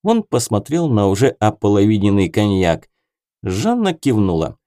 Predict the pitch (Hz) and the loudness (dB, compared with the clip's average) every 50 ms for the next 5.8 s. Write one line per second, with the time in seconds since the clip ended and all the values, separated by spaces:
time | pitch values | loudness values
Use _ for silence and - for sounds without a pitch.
0 | _ _ _ _ _ - - 101 104 139 185 254 247 - - 101 92 90 87 82 | _ _ _ _ _ -10 -6 -4 -2 -2 -2 -2 -6 -6 -4 -2 -2 -2 0 0
1 | 101 123 175 175 160 156 - - 131 131 117 98 - 160 175 - - 104 98 92 | 0 0 0 0 0 -2 0 0 2 2 2 2 0 -4 -8 -6 -4 -4 -4 -4
2 | - - 127 127 113 101 - - 104 101 101 87 87 107 117 113 110 107 - - | -2 -2 0 2 2 0 0 0 0 0 0 0 2 2 4 4 4 2 -2 -2
3 | - 110 107 98 90 - - - - 92 92 85 - _ - - - 143 185 202 | 0 0 2 0 0 -4 -8 -4 -2 -2 -2 -2 -6 _ -10 -6 -6 -6 -6 -6
4 | 180 175 175 170 151 113 147 160 156 131 120 120 - 117 - - - 113 117 117 | -6 -4 -4 -4 -2 0 0 0 0 0 -2 -2 -4 -4 -4 -2 -4 -2 0 0
5 | 110 92 87 107 117 113 107 - - - - 104 - - - | -2 -2 -2 -2 -2 -4 -6 -10 -10 -8 -8 -8 -8 -10 -14